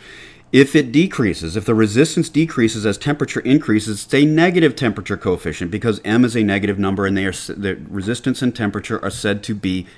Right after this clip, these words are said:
inversely related. And you will also hear that, uh, terminology come up at, at times too in other applications, but same idea.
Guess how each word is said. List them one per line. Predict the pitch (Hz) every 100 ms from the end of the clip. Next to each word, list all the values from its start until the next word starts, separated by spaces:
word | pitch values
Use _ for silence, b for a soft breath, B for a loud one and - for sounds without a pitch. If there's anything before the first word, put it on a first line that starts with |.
| B -
inversely | 131 131 110 113 113 - 117
related. | 107 110 107 107 90 - - B B B
And | 95
you | 92
will | 95
also | 98 101 104 92 - b b
hear | - 98
that, | 90 95 - - -
uh, | 90 80
terminology | - 98 87 87 85 78 82
come | - 90 76
up | 76 - -
at, | 82 78 -
at | 80
times | - 87 78 78
too | - 85 65 - B B B
in | - 82
other | - 82 -
applications, | 90 - 90 101 98 104 101
but | 110
same | - 127 117
idea. | 107 98 87 52